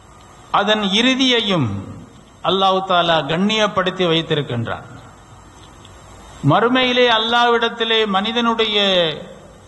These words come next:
அமல்நாவாவை நீட்டும் பொழுது அதன் முதல் பக்கத்தையும் கடைசி பக்கத்தையும் பார்க்கின்றான் அல்லாஹ்.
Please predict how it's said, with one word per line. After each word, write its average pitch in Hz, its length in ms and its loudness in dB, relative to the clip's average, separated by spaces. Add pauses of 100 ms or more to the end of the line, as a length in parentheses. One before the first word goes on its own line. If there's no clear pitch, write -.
(280)
அமல்நாவாவை 226 1040 2 (100)
நீட்டும் 220 440 -4
பொழுது 190 340 0 (1300)
அதன் 180 340 0
முதல் 202 400 0
பக்கத்தையும் 214 720 -2
கடைசி 226 420 -2
பக்கத்தையும் 202 720 -2
பார்க்கின்றான் 180 640 2
அல்லாஹ். 151 420 0